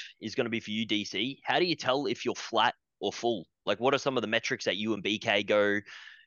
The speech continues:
you know, that you use? Is it photos, weight? Like, how do you gauge if someone's completely flat,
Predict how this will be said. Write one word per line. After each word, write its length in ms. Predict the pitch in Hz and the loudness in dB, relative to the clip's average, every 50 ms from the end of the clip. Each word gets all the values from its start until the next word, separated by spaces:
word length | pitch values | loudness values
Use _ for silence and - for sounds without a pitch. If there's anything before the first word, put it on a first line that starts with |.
| _ - | _ -6
you 80 | 104 | 0
know, 240 | 107 113 110 107 104 95 | 2 2 4 4 2 2
that 120 | 98 110 107 | 2 0 0
you 120 | 92 95 | 0 -4
use? 440 | 95 95 101 110 113 110 113 110 104 | -4 -2 -2 0 0 0 -2 -2 -4
Is 120 | 101 92 | -6 -6
it 100 | 95 - | -8 -6
photos, 640 | - - 123 117 117 113 110 113 113 110 113 104 - 90 | 0 2 4 4 6 6 6 6 6 4 2 0 -4 -2
weight? 380 | 87 101 104 110 117 113 - - | 2 4 4 4 4 2 0 -2
Like, 140 | 95 95 | -2 0
how 140 | - 120 131 | 2 2 2
do 60 | 147 | 4
you 120 | 143 123 107 | 2 0 0
gauge 320 | 92 113 110 117 110 98 | 2 2 2 2 2 -2
if 80 | 101 - | -6 -8
someone's 420 | - 110 104 101 98 92 - - _ | -6 -8 -6 -8 -8 -8 -12 -14 _
completely 440 | - 107 95 - 135 135 127 101 107 | -14 -14 -8 -4 -2 -2 -2 -2 -6
flat, 360 | 95 - - 143 139 143 - | -6 -4 2 4 6 6 6